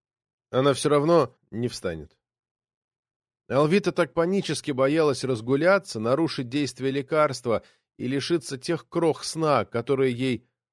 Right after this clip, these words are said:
может быть, удастся урвать у бессонницы, что не собиралась двигаться до следующего утра. Вместо этого она принялась лениво переключать каналы. В В столь позднее время многие каналы уже прекратили вещание и передавали статичную картинку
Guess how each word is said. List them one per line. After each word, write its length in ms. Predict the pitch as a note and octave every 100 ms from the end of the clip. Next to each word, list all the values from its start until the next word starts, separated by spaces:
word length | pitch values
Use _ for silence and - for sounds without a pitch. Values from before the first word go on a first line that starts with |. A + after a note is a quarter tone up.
| _
может 300 | B2+ C#3+ B2
быть, 220 | C#3 C3+
удастся 520 | C#3+ C#3+ D3+ B2+ - A#2+
урвать 380 | A#2+ C3+ B2
у 40 | A2
бессонницы, 760 | B2+ B2+ - G#3 G3+ D3 - G#2
что 160 | -
не 120 | B2+
собиралась 560 | B2+ C3+ C#3 E3 E3 A#2+
двигаться 480 | G#2+ D3 D3 C#3 A#2
до 140 | G#2+
следующего 560 | - A#2+ A#2 A2 A2 G#2
утра. 460 | - - E2 C2+ - _ _ _ _ _ _ -
Вместо 440 | G2+ D#3 D#3 -
этого 280 | G3+ G3 C#3+
она 180 | B2+ C#3+
принялась 520 | A#2+ B2+ C3+ D3+ C3
лениво 380 | C3 C3 D3+ D3
переключать 640 | B2 A2+ A2 G2+ A2 G2
каналы. 460 | - E2 C#2 - - _ _ _ _ _ _ _ _ _ _ _ _ _ _ _ -
В 80 |
В 20 | -
столь 220 | E3+ E3
позднее 420 | E3+ E3 D3+ E3
время 320 | E3 G3+ E3
многие 320 | C#3 D3+ C#3+
каналы 400 | C3+ D3 D3+ D3
уже 160 | D3 C3+
прекратили 540 | C3 B2+ C#3 C3 A#2
вещание 720 | G#2 A#2 - F3+ F#3+ C3+ F2 - _ _ _ _
и 100 | B2
передавали 580 | B2 C3 B2 C#3 E3 D#3
статичную 640 | - C#3 C3 D#3+ - C#3+
картинку 880 | - C3+ B2+ - A3 F#3+ B2+ F#2 -